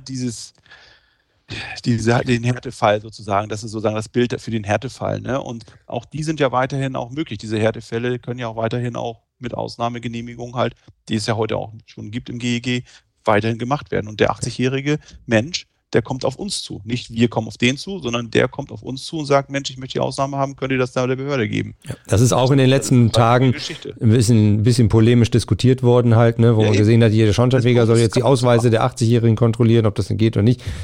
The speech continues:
Speaker 2: Totaler Quatsch. Andersrum ist die
Speaker 1: Die kommen
Speaker 2: Folge
Speaker 1: auf
Speaker 2: halt.
Speaker 1: uns zu.
Speaker 2: Ja, okay.
Speaker 1: So,
Speaker 2: Patrick,
Speaker 1: wir,
Speaker 2: dann
Speaker 1: wir, wir sagen nicht, ne, "Zeig mal", sondern die wollen ja die Ausnahme haben und dann würden die halt uns das, würden sie uns beauftragen, das zu kommunizieren.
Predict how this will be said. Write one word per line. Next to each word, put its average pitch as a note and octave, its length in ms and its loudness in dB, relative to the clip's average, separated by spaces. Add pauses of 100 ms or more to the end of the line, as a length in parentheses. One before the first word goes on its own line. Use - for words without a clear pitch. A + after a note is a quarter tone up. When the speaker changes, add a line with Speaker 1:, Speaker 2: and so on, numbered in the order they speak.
(120)
Speaker 2:
Totaler A2 320 2
Quatsch. A#2 340 0
Andersrum A2 420 2
ist G#2 120 -2
die F#2 60 2
Speaker 1:
Die F#3+ 40 2
kommen G#2+ 140 2
Speaker 2:
Folge G#2 160 2
Speaker 1:
auf F#2 60 4
Speaker 2:
halt. F#2+ 80 0
Speaker 1:
uns - 180 -6
zu. - 80 -12
Speaker 2:
Ja, G2 120 -6 (260)
okay. - 200 -6 (200)
Speaker 1:
So, D#3+ 160 -4
Speaker 2:
Patrick, D#3+ 220 4
Speaker 1:
wir, D3+ 60 4
Speaker 2:
dann D3+ 200 4
Speaker 1:
wir, E3 80 -2 (140)
wir - 180 2
sagen D#3+ 260 -2
nicht, D#3+ 240 -14
ne, D#3 340 -6 (440)
"Zeig - 260 0
mal", F#3 200 -6
sondern D#3+ 320 -8 (800)
die D#3+ 100 0
wollen D3+ 160 2
ja D3+ 60 0
die C#3+ 100 0
Ausnahme B2+ 440 0
haben A#2+ 280 0
und C3 140 -10
dann B2+ 180 -2
würden C3+ 240 -12
die C#3 220 0
halt B2+ 180 0
uns C#3 220 -12
das, C3+ 340 -10
würden B2+ 400 -8
sie B2 60 -10
uns C#3 180 -8
beauftragen, C3 640 -2
das B2 140 -10
zu - 100 -18
kommunizieren. B2+ 720 -10